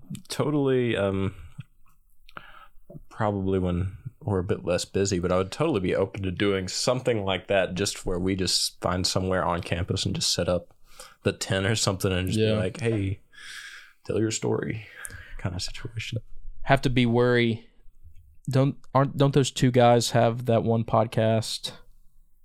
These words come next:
Speaker 2: I think it's just called Podcast But Outside or something like that.
Speaker 1: Maybe.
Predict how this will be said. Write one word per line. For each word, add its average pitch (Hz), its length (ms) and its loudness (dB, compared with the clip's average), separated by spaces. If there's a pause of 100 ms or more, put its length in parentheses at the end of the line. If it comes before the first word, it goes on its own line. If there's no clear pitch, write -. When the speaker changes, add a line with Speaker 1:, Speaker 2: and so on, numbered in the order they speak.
(840)
Speaker 2:
I - 60 -2
think 185 320 0
it's 226 80 2
just - 300 -2
called - 280 2
Podcast 127 640 4
But 117 180 4
Outside 113 560 2
or 120 80 0
something 135 280 2
like 131 180 0
that. 135 300 0 (460)
Speaker 1:
Maybe. - 300 -4